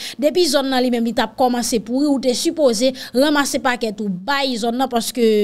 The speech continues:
yo souvan di, si ou mache a vòlè, ebyen, se vòlè ou ye. Donk, an se sans, di m kiyès ou frekante, yo ap di kiyès ou ye. Nou pa bezwen menm fò pakèt pale anpil sou sa. E sesi,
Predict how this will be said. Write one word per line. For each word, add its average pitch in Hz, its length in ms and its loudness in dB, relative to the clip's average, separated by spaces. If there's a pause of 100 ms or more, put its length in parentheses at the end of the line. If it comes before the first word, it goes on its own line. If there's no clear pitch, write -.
(760)
yo 247 100 -2
souvan 247 400 0
di, 269 160 0 (400)
si - 300 -2
ou 269 100 4
mache 240 240 0
a 214 160 0
vòlè, 196 300 -2 (580)
ebyen, 247 220 0
se 226 180 0
vòlè 185 320 -2
ou 165 80 -6
ye. - 140 -14 (580)
Donk, 202 320 -2
an 330 80 2
se 320 220 0
sans, 339 320 -2 (420)
di 208 240 -4
m 381 220 -2
kiyès 294 340 0
ou 262 80 -6
frekante, 240 640 -2 (680)
yo 247 160 -2
ap 196 160 -2
di 269 240 2
kiyès 226 460 0
ou 180 100 -6
ye. - 80 -18 (320)
Nou 311 80 -2
pa 370 160 0
bezwen 294 320 -2
menm 262 160 2
fò 254 160 -2
pakèt 240 320 -4
pale 202 220 -2
anpil 196 260 -8
sou - 160 -14
sa. - 240 -6
E 320 160 0
sesi, 320 380 -4